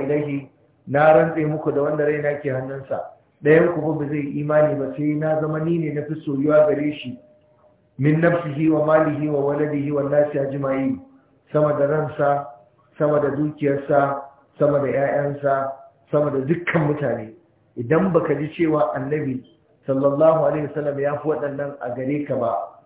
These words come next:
to, wallahi baka da imani. Imam Bukhari ya rawaito hadisi sahihi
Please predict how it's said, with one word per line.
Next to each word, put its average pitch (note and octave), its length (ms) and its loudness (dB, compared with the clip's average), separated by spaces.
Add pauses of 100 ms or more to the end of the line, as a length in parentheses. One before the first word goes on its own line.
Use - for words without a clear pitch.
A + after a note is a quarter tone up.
(320)
to, B2+ 60 -6
wallahi C3+ 440 6
baka C#3 220 4
da B2+ 80 0
imani. A#2+ 480 -4 (500)
Imam D3 480 2
Bukhari D3+ 400 4
ya D3+ 120 2
rawaito D#3 360 -2
hadisi D3 640 -6 (540)
sahihi D3+ 640 2